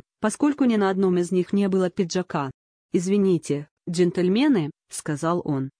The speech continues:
«но вы не можете войти в этот ресторан только в рубашке и галстуке». Едва он закончил говорить, как двое мужчин немедленно сняли галстуки и рубашки и стояли полуголые, под аплодисменты всего ресторана.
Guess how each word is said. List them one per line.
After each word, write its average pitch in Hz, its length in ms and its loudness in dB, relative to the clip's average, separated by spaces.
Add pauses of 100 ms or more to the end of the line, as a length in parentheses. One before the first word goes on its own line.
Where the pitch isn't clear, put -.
«но 185 160 4
вы 214 140 2
не 247 120 4
можете 208 420 0
войти 170 320 0
в 196 40 -6
этот 185 260 -2
ресторан 185 560 0
только 240 320 0
в 226 60 2
рубашке 262 480 0
и - 20 2
галстуке». 151 760 -6 (380)
Едва 190 440 0
он 220 180 2
закончил 196 580 0
говорить, 156 520 -4 (220)
как 190 240 -2
двое 170 340 0
мужчин 262 420 2
немедленно 185 560 2
сняли 180 380 0
галстуки 175 520 -4
и 156 80 0
рубашки 175 500 -2
и - 180 -2
стояли 196 480 0
полуголые, 175 840 0 (220)
под 175 160 0
аплодисменты 175 800 -2
всего 180 340 -2
ресторана. 160 640 -2